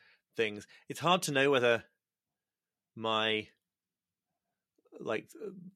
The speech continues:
the ways I want to dissent from that are just 'cause I'm a fuddy-duddy compared to those people. So I'm sort of like, uh, I'm at a different stage in this process, uh, this revolutionary process, and I'm gonna be sort of,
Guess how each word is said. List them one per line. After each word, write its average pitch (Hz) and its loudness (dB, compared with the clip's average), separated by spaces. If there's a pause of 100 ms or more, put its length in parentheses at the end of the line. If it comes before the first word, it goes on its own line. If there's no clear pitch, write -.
the 123 -10
ways 113 2
I 107 0
want 104 -4
to 107 -2
dissent - -6
from 113 -12
that 120 -4
are - -12
just 101 -10
'cause 104 -8
I'm 104 -2
a 98 -10
fuddy-duddy 110 -4
compared 143 -6
to 143 -4
those 139 -4
people. 151 -8
So 113 -2
I'm 107 -4
sort 104 -12
of 101 -12
like, 107 -4 (160)
uh, 123 -6
I'm 113 -4
at 107 -8
a 113 -6
different 110 -8
stage 113 0
in 107 -6
this - -10 (520)
process, 117 -4
uh, 117 -8
this - -12
revolutionary 113 -4
process, 113 -6
and 104 -8
I'm 104 -10
gonna 104 -12
be 101 -10
sort 101 -14
of, 98 -16